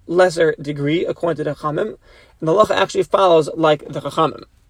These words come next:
So it's neat to see how Rebbe Eliezer and the Chachamim, uh, differentiate from each other, showing which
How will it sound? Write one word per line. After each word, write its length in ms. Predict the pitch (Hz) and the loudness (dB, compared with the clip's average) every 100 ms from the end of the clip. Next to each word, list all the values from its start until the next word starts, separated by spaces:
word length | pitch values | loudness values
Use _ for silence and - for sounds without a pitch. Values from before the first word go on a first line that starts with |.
| _ _ - - _ _ _ | _ _ -18 -18 _ _ _
So 120 | - | -2
it's 120 | 185 220 | -2 0
neat 140 | 226 | 0
to 80 | 175 | -2
see 300 | - 220 180 | -2 0 2
how 220 | 165 160 | 2 2
Rebbe 200 | 160 165 | 2 2
Eliezer 320 | 170 196 170 | 6 6 6
and 100 | 170 | 2
the 140 | 156 160 | -2 -2
Chachamim, 560 | 202 208 175 165 156 - - _ - | 0 2 2 0 -4 -10 -20 _ -8
uh, 320 | 151 147 147 | -4 0 0
differentiate 420 | 139 147 196 196 165 | 0 0 0 2 -2
from 160 | 175 | -2
each 100 | 147 | -2
other, 480 | - 196 175 156 - - _ _ | 0 2 4 2 0 -6 _ _
showing 380 | - 190 180 165 - | -2 2 2 0 0
which 360 | 170 196 - | 2 2 0